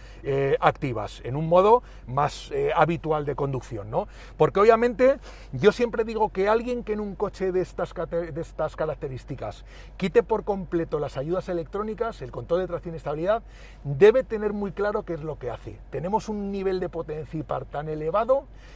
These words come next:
que o lo tenemos todo muy claro o al final tanta potencia nos acaba arrollando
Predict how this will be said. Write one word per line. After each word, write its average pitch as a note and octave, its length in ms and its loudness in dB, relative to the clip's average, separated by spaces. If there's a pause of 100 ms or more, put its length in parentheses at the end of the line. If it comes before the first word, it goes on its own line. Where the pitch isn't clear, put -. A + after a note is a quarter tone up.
(120)
que - 80 0
o D#3+ 40 6
lo E3+ 120 6
tenemos G#3 380 -2
todo A3+ 280 4
muy A3 280 -4
claro A#3 380 4
o F3+ 180 4
al E3 80 2
final G#3 400 -4 (460)
tanta G#3 580 4
potencia G#3+ 540 4
nos F#3+ 220 -2
acaba D3+ 340 0
arrollando A2+ 560 -6